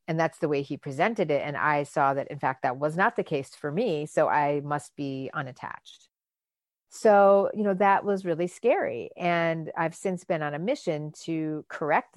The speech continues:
the record on that and to say that, you know, a lot of those behaviors that he's talking about are beautiful and wonderful for people that that works for,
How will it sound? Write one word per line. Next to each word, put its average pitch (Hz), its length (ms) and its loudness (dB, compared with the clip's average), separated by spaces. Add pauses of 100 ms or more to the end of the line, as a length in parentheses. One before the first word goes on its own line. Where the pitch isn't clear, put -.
the 160 100 0
record 170 360 0
on 131 200 -4
that 131 300 -2 (320)
and 180 140 -2
to 170 100 -2
say 160 400 6
that, 147 240 4
you 170 60 -6
know, 147 100 0
a 123 40 0
lot 160 260 6
of 156 100 -2
those 147 160 -2
behaviors 202 520 2
that 139 120 -4
he's 156 160 -6
talking 196 380 0
about 151 240 0
are 151 100 2
beautiful 160 600 0
and 139 160 -6
wonderful 202 520 4 (100)
for 175 200 -4
people 185 320 4
that 160 220 4 (360)
that 143 220 2
works 220 360 2
for, 127 440 0